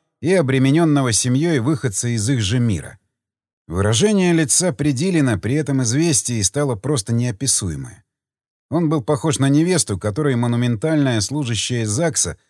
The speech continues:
сообщила о внезапном бегстве жениха. Да и остальных новость настолько ошандарашила, что допрос на какое-то время увял.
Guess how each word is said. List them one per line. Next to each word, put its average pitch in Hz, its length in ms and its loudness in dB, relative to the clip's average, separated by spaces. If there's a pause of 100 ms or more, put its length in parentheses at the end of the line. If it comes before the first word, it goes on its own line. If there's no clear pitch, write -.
(160)
сообщила 135 600 -2
о 117 40 2
внезапном 120 640 0
бегстве 104 360 -2
жениха. 104 560 -4 (540)
Да 151 180 -2
и 202 40 4
остальных 175 720 0
новость 143 420 2
настолько 127 560 -2
ошандарашила, 120 800 -2
что 101 220 -6
допрос 135 480 -2
на 104 100 -2
какое-то 113 420 -4
время 120 320 -2
увял. 113 480 -4